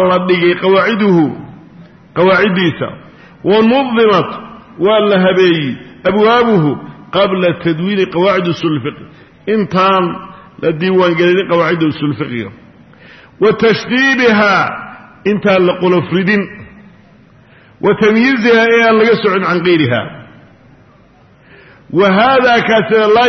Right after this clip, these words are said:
yacni, uma jeedo annahu lam yansha, inaanu dhalanin oonu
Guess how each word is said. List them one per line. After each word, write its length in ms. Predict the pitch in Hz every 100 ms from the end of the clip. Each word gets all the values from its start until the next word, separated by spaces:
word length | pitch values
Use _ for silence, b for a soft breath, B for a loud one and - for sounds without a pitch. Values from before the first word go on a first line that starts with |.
| 233
yacni, 280 | 196 202 226
uma 280 | 208 202 214
jeedo 640 | 175 - 156 143 143 123 95 87 - B B B
annahu 360 | 233 254 240 226 240
lam 180 | 254
yansha, 500 | 247 226 208 - 208 196 180 107 - -
inaanu 380 | 240 247 226 247 240
dhalanin 500 | 220 208 196 185 156 120 - B B B B -
oonu 240 | 202 233